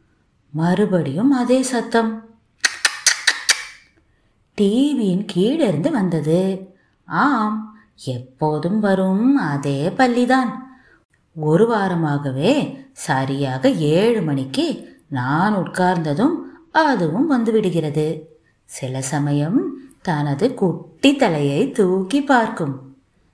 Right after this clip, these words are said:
இளம் பழுப்பு நிறத்தில் வெள்ளை புள்ளிகள், உருண்டையாய் மின்னும் கண்கள். எங்கே இருந்தாலும்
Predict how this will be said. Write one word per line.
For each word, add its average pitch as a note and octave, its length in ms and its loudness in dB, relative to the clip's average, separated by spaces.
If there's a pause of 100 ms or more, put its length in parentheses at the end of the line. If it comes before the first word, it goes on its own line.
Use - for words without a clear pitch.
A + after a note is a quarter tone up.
(160)
இளம் E3+ 600 0
பழுப்பு D#3 420 -2
நிறத்தில் D3+ 920 0 (100)
வெள்ளை E3 440 0
புள்ளிகள், D3 760 -4 (460)
உருண்டையாய் F#3+ 1000 0
மின்னும் E3+ 440 0
கண்கள். G3 640 -2 (640)
எங்கே F#3 680 2
இருந்தாலும் D#3 840 0